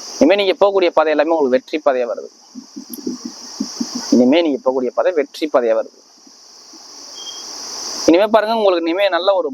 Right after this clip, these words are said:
மாற்றத்தை கொடுப்பாரு. வெளிநாடு யோகம், வெளியூர் யோகம், படிப்பு, கல்வி, வேலை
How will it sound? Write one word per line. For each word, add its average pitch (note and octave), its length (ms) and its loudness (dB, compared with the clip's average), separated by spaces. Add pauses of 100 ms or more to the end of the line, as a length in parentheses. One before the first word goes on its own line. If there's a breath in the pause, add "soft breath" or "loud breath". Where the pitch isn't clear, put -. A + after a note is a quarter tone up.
(100)
மாற்றத்தை F3 320 -2
கொடுப்பாரு. C#3 300 -8
வெளிநாடு C#3 340 -4
யோகம், C3 220 -6
வெளியூர் C3+ 300 -2
யோகம், B2 260 -2
படிப்பு, C#3 320 -2
கல்வி, B2+ 260 0 (1080)
வேலை D3+ 160 6